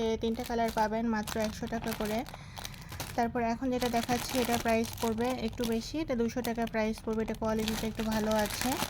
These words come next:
যারা এই কালারটা নিতে চান নিয়ে নেবেন, মাত্র দুশো টাকা করে। তারপরে এটা পাবেন আপনারা মাত্র দুশো টাকাতে, আহ, এটাও পাবেন দুশো টাকাতে। তারপর এগুলো পাবেন আপনারা একশো টাকাতে। এটার,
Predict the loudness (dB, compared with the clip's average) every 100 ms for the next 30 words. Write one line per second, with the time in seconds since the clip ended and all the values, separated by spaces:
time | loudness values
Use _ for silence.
0 | -6 -8 -8 -6 -6 -4 0 2 2 2
1 | 0 0 2 4 2 2 2 4 4 6
2 | 4 0 -2 -4 -2 0 0 4 4 4
3 | 2 -2 -2 -2 0 0 0 2 0 2
4 | 0 0 -2 0 0 0 2 2 0 0
5 | 0 2 2 0 0 0 0 0 -2 -2
6 | -2 -2 -2 -4 -10 -10 -12 -10 -10 -6
7 | -2 0 0 0 2 2 4 2 2 2
8 | 2 2 0 0 2 2 2 2 -2 -8
9 | 0 0 2 0 0 2 2 2 2 2
10 | 2 2 2 4 4 4 2 0 -2 -2
11 | -2 -2 -2 -2 -4 -10 -12 -16 -6 -4
12 | -2 0